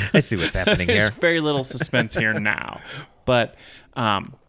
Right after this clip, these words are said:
Speaker 2: but no, I, I, I really like that, the fact that it, there's a, a potential. I think my favorite games have that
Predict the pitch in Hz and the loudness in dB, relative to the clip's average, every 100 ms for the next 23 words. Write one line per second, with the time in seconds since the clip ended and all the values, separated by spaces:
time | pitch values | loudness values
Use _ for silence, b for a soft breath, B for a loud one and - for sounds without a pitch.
0 | _ - 156 143 127 - 127 123 127 135 | _ -4 2 4 4 0 -2 -2 0 2
1 | 131 120 117 - 110 - 107 110 104 - | 2 2 0 0 -2 -2 -4 -2 -2 -4
2 | 98 95 - 98 101 95 - 90 101 - | -8 -6 -4 -4 -2 -2 -2 -4 -4 -2
3 | 110 101 110 107 120 117 117 117 110 - | -2 -4 -4 -4 -2 -2 0 0 -2 -2
4 | 113 107 92 110 104 101 101 - 101 95 | -2 0 -2 -4 -4 -4 -8 -6 -4 -4
5 | 95 98 92 82 | -6 -4 -4 -4